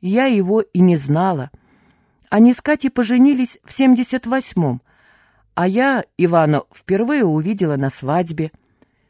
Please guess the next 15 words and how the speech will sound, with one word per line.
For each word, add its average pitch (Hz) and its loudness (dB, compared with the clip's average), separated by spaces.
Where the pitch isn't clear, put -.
Саша 277 -6
подавила 240 0
разочарованный 196 0
вздох. 147 -8
Она 214 4
как-то 226 -2
рассчитывала, 214 -4
что 214 -8
тетка, 247 -6
по 214 -4
крайней 214 0
мере, 220 2
сможет 220 0
рассказать, 214 -4
где 180 0